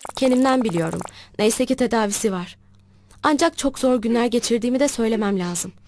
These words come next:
Hatta bir dönem saçlarımı kısacık kestirmek ve günün yirmi dört saati çok sıkı bir bere takmak zorunda bile kaldım.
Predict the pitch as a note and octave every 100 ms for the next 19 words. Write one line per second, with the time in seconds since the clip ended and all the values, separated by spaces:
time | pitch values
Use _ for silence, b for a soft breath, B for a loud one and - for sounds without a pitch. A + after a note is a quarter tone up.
0 | - C#4 D#4+ D4+ D#4 D#4 D4 C#4+ C4 C4
1 | C#4 C#4+ D4 D4 C#4+ A3+ A3 G3 - F#3
2 | F#3 C4+ B B B G#3 A3 B3 C4 A3+
3 | A3+ A3+ C4 C#4 - A#3+ A#3+ B3+ - -
4 | - C4+ - - A#3+ G#3+ G3+ A3 - F#3+
5 | F3+ F3 F#3 F3 F3+ F3 E3+ F4 - F4+
6 | F4